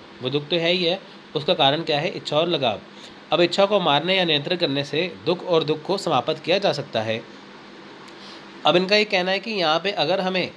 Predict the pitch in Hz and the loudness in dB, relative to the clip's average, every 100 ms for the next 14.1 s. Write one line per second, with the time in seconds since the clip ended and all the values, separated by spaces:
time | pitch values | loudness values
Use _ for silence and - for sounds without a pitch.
0 | - - - - - - - - - 113 | -16 -20 -20 -20 -20 -20 -20 -20 -14 2
1 | 170 180 190 175 151 147 170 160 220 - | 2 2 -2 2 2 4 4 2 -2 -6
2 | 175 175 139 143 180 170 139 175 202 - | -2 0 0 -2 -2 -2 -2 -4 -6 -16
3 | - - - - - - 139 147 170 170 | -20 -20 -20 -20 -20 -12 2 4 4 2
4 | 117 147 180 170 180 156 160 - 175 143 | 2 4 4 2 0 0 -2 0 0 2
5 | 196 220 131 123 151 202 214 175 139 127 | -2 -4 -4 -2 0 0 -2 0 2 2
6 | 120 95 87 - - 120 131 143 151 - | -2 -4 -10 -12 -10 -4 -2 -2 -4 -8
7 | - - - - 165 175 175 - 160 143 | -18 -20 -20 0 2 2 0 4 6 6
8 | 143 175 165 147 170 220 - - - - | 4 0 2 2 2 -2 -10 -20 -20 -18
9 | - 160 196 - 160 160 143 135 180 143 | 0 2 4 4 2 4 4 2 2 2
10 | 127 123 196 226 - - 139 185 202 185 | -2 -2 -4 -6 -14 -8 2 2 2 -2
11 | 143 - 175 - 156 196 208 202 185 131 | -2 0 0 0 -2 -2 -2 -4 -2 -4
12 | 123 170 208 - - 135 - 165 147 170 | -4 -6 -8 -16 -10 -8 -2 0 2 0
13 | 196 139 120 175 165 139 135 113 117 - | 0 0 -2 -6 -2 0 0 -2 -6 -6
14 | 101 | -8